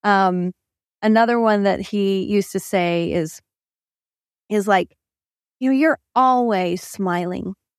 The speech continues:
you know? My boys, they just seem to have frowny faces all the time. They're always complaining about something, but not you. You seem to always be smiling and be positive."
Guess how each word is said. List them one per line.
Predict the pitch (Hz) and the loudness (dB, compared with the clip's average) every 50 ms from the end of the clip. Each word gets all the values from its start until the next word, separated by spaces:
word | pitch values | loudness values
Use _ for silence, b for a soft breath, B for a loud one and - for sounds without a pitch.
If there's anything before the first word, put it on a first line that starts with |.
| _ _ _ | _ _ _
you | 190 208 196 | -4 -2 0
know? | 190 180 180 190 202 220 233 - _ _ _ _ _ | 0 0 0 0 0 -2 -4 -6 _ _ _ _ _
My | - 240 294 320 359 403 | -2 0 2 4 4 2
boys, | 311 240 226 226 233 247 247 262 262 240 220 | 2 0 0 2 2 2 2 0 -2 -2 -2
they | 247 254 277 339 349 | 0 2 2 2 2
just | 262 233 233 226 233 - | 2 0 0 0 -2 -4
seem | - - 226 214 208 208 214 226 | -6 -4 -2 0 0 2 0 0
to | - 220 202 170 165 170 - _ _ _ - | 0 0 -2 -2 -2 -4 -8 _ _ _ -12
have | 196 214 196 208 202 185 196 - _ _ - | -6 -2 0 0 0 -2 -6 -14 _ _ -2
frowny | 233 208 208 214 220 226 208 | 0 2 2 2 2 0 0
faces | - 220 180 196 196 - 208 190 185 180 | 0 0 0 0 0 0 -2 -2 0 2
all | 185 190 220 | 2 2 2
the | 202 220 | 0 -2
time. | - - 214 202 185 180 185 | -4 -4 -4 -2 0 0 0
They're | 185 180 180 | 0 0 0
always | 185 202 220 240 254 247 233 - - _ _ _ _ _ | 2 2 2 2 2 0 -2 -4 -8 _ _ _ _ _
complaining | - 240 220 - 262 254 254 240 233 226 | -2 -2 0 0 0 2 2 2 2 0
about | 220 190 214 202 196 202 | 0 2 2 0 0 0
something, | - 220 180 170 180 170 | 0 -2 -2 0 -2 -2
but | 180 196 180 | -2 -2 0
not | 208 247 302 381 381 294 | 2 2 2 2 2 0
you. | 262 240 202 175 156 135 - - _ _ - | 0 0 0 0 -2 -4 -6 -10 _ _ -8
You | 214 254 277 | -6 -6 -6
seem | - - 370 339 277 | -2 0 2 2 2
to | - - - _ | 2 -2 -6 _
always | 214 226 254 285 320 349 339 - - | -4 -2 0 2 2 0 0 -2 -4
be | - 185 175 | -6 -8 -8
smiling | - - - 262 294 349 359 370 370 370 359 359 349 349 339 - | -8 -8 -2 0 2 2 2 2 0 0 0 0 0 0 0 0
and | - - | -2 -4
be | - - | -8 -10
positive." | - - - 302 320 339 359 349 339 - - 349 330 330 330 | -12 -8 -2 0 2 2 2 0 -4 -4 -2 0 0 2 0